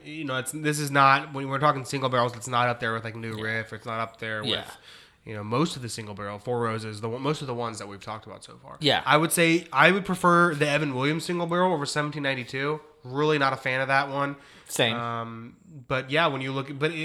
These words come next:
Speaker 1: it's just such, the, the regular bourbon is such a, is such a great product. It doesn't really make a lot of sense to me to go for the single barrel.
Speaker 2: Yeah.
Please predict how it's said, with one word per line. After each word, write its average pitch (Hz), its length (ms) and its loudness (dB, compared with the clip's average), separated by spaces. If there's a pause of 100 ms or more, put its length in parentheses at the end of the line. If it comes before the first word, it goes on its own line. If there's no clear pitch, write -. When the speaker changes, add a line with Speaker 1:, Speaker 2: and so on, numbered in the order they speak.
Speaker 1:
it's 165 100 -2
just 202 120 -6
such, 196 160 -8
the, 156 140 -4
the 156 340 -4
regular 156 480 2
bourbon 135 260 0
is 123 80 -8
such 131 160 -10
a, 139 80 -6 (180)
is 135 180 -4
such 151 180 -4
a 143 40 -4
great 131 280 -6
product. 131 420 0
It 139 80 -8
doesn't 170 300 -6
really 143 240 -6
make 120 160 -8
a 120 40 -6
lot 110 160 -4
of 92 60 -16
sense 117 300 -12
to 110 100 -14
me 101 160 -14
to 98 80 -12
go 101 180 -12
for 95 120 -18
the 92 100 -18
single 101 240 -14
barrel. 92 240 -10
Speaker 2:
Yeah. 110 180 0